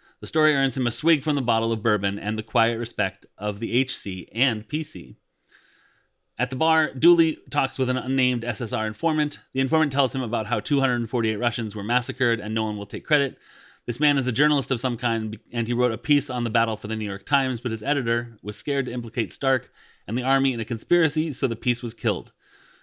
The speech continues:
Dooley asks about Stark's involvement and, involvement, and the informant says that Stark was there for the cleanup of the massacre. The informant says that the guy in charge of the cleanup, McGinnis, was not pleased with Stark's presence there.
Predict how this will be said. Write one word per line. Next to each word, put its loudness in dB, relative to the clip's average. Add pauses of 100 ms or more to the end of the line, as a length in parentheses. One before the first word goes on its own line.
(180)
Dooley 6
asks 0
about 0
Stark's -2
involvement 0
and, -6 (140)
involvement, 0
and 0
the 2
informant 0
says 0
that -8
Stark 0
was 0
there 2 (160)
for -4
the 0
cleanup 2
of -4
the -8
massacre. -6 (380)
The -2
informant 0
says 4
that -10
the 0
guy 2
in -4
charge 4
of -4
the -4
cleanup, -2
McGinnis, 0
was -2
not -2
pleased 0
with -4
Stark's -6
presence 0
there. 0